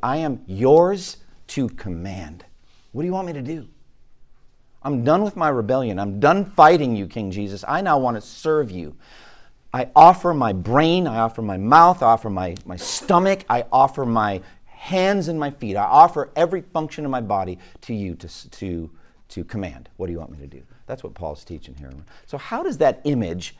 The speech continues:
help you in sanctification? Yeah, 'cause the other way around, it's so selfish. What can I do to serve me?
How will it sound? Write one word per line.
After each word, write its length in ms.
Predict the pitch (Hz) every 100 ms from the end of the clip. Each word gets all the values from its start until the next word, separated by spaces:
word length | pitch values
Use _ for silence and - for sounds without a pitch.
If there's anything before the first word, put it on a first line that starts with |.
| -
help 400 | - 143 131 -
you 220 | 85 76
in 160 | 104 95
sanctification? 760 | 98 87 - 85 - 58 - -
Yeah, 160 | 214 170 -
'cause 160 | 185 147
the 140 | 165
other 240 | 190 233
way 220 | 185 185 175
around, 420 | 151 202 208 185
it's 160 | 170 -
so 320 | - 202 208
selfish. 840 | - 214 220 226 208 165 120 - - - -
What 180 | 185
can 140 | 185 190
I 100 | 185
do 160 | 180
to 100 | 190
serve 360 | 185 202 196 185
me? 340 | 196 214 143